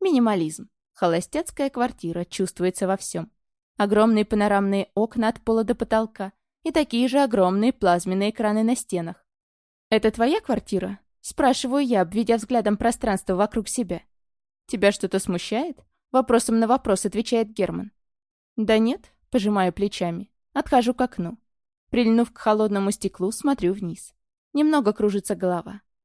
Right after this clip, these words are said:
Квартира находится на сорок седьмом этаже небоскреба.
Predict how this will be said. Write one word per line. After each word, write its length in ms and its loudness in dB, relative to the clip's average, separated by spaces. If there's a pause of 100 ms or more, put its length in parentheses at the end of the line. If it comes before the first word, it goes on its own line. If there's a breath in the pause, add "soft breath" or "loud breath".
(220)
Квартира 460 2
находится 720 0
на 120 0
сорок 280 0
седьмом 400 0
этаже 300 0
небоскреба. 720 -4